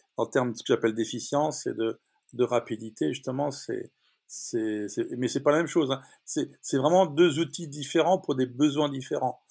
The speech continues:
Euh, et, et Mastermind, où j'aime beaucoup, c'est justement, on est sur de créativité, innovation, quoi. Et, et, et là, on a des gens qui viennent, euh,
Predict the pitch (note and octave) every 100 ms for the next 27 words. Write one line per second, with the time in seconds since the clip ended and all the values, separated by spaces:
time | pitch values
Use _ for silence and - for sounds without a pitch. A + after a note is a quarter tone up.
0 | - - _ - A#2+ A#2 A#2 A#2 A2+ A#2
1 | A2+ A#2 A#2 - A#2+ A#2 C3+ B2+ C3 A2+
2 | C#3 D3+ E3+ D#3 B2 C3 B2+ B2+ F#3 -
3 | A#2+ - D#3+ C#3+ B2+ - _ C3+ C#3 C3+
4 | C3 - D#3+ - C#3+ C3+ C3+ C3 A#2 C3
5 | C3+ - - - _ _ _ _ _ _
6 | _ _ C#3 B2 B2+ B2 A2+ A#2+ A#2 D3
7 | D#3 C3 B2+ A#2 G#2+ B2+ D#3+ - A2+ A#2+
8 | D3 C#3+ A#2+ G2+